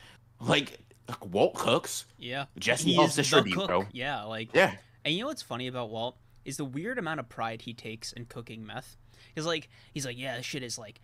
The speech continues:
Speaker 2: ninety-nine point eight trillion percent pure. Yeah, this, <laughs> this is some really
Speaker 1: Mm-hmm.
Speaker 2: solid fucking masterwork." And it's like, you ever take a second and be like, "My brother in Christ, it is crystal meth.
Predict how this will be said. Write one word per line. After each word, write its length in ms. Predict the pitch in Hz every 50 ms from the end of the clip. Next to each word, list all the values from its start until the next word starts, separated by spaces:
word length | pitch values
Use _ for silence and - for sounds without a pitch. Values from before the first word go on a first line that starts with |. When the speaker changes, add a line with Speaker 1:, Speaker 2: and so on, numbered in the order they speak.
| - -
Speaker 2:
ninety-nine 720 | 151 180 185 156 147 147 143 143 139 135 135 135 135 131
point 260 | 117 - 151 139 131 - -
eight 180 | 143 135 135 - - - _ _ _ -
trillion 440 | - - - 160 151 151 143 139 135
percent 400 | - 143 135 - 147 135 123 120
pure. 420 | - - 147 139 131 127 117 117 - - - -
Yeah, 140 | 143 135
this, 240 | 131 156 - - - - - -
<laughs> 160 | - - _ -
this 120 | - -
is 120 | 175 160
some 220 | - - 160 143 131 139
really 160 | - - 147 127 117
Speaker 1:
Mm-hmm. 0 |
Speaker 2:
solid 500 | 104 104 120 143 143 147 151 143 127 -
fucking 340 | - 147 - - 131 127 123
masterwork." 640 | 123 127 139 139 - - 143 127 127 127 117 113 - - - - - - - - - -
And 100 | 135 139
it's 120 | 135 -
like, 200 | 160 147 131 - - - - - -
you 60 | 170
ever 80 | 208 262
take 240 | - - 175 160 156
a 40 | 143
second 340 | - 151 147 143 - 143
and 140 | 135 - 123 117
be 80 | 123 120
like, 160 | 117 110 - - - - - -
"My 100 | 120 120
brother 360 | 120 135 139 156 151 151 139
in 80 | 127 120
Christ, 460 | - - 127 110 110 - - - -
it 100 | - 131
is 140 | 131 120 -
crystal 460 | - - - 147 131 - - - 123
meth. 400 | 120 117 110 110 - - - -